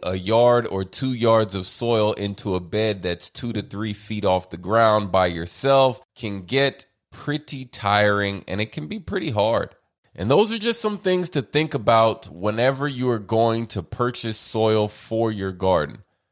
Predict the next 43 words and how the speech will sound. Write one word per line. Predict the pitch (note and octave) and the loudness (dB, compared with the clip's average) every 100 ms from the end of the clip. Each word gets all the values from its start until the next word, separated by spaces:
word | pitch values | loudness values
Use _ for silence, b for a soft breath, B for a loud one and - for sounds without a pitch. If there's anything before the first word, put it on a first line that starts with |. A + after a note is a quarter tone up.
| _ _ - | _ _ -2
Now, | G#2 F2+ - | 2 2 0
like | F2 B2 A#2+ | 2 4 4
I | A2+ | 2
said, | - F#2 D#2+ - | 0 -2 -2 0
I'm | G#2 A#2+ B2+ | 2 2 4
not | B2 A#2+ | 2 2
here | B2 | 0
to | G#2+ G#2 | -2 -8
promote | G2 G#2 A#2+ C3 - - | -8 0 2 2 0 -6
any | A#2 A#2+ | -4 -4
companies. | G#2+ D#3+ C#3+ C#3+ C#3 C#3 A#2 | -4 -2 -2 -2 -2 -2 0
I'm | G#2 | 2
not | A2+ A2 | 4 2
here | A2+ A2 | 2 -2
to | |
tell | G2+ - A2 | -4 -2 0
you | A2+ A2+ | 2 0
that | F#2+ F#2+ | 0 0
anybody | G#2 A2+ A2 G#2+ | -2 0 2 2
makes | G2+ G2+ F#2+ - | 2 -2 -2 -6
great | - A2+ A#2 | -2 -2 -2
products | - A2+ G#2+ G#2+ G#2+ | 0 2 4 2 -2
or | - F2+ | -6 -6
does | F2 E2+ | -6 -10
not | F#2 G2 G2 F2+ | -2 -2 -2 -4
make | F#2 - | -8 -8
great | G2 F2+ - | -6 -6 -4
products. | F#2+ E2+ E2 D#2+ - - | 0 0 0 -6 -18 -6
But | G2+ | 2
I | G2 | 2
will | F#2 A2+ D3+ D3+ | 2 0 0 0
tell | - B2 A2+ | 2 4 4
you, | G#2+ G#2 G2 - | 2 -2 -4 2
all | G#2+ B2 B2+ | 4 4 2
of | A#2 | 0
my | A2+ G#2+ | 2 2
best | F2 G#2 G#2+ - | 2 2 2 -6
experiences | G2 - - G2+ G2 F#2+ F#2 F#2+ F2+ | -10 -10 -4 -2 -2 -4 -6 -8 -6
when | E2 | -6
it | D#2 | -6
comes | - A2 A#2 - | -2 0 0 -4
to | G2+ | -2
gardening | F#2 F#2 F2+ F2+ F2 | 4 4 4 0 -2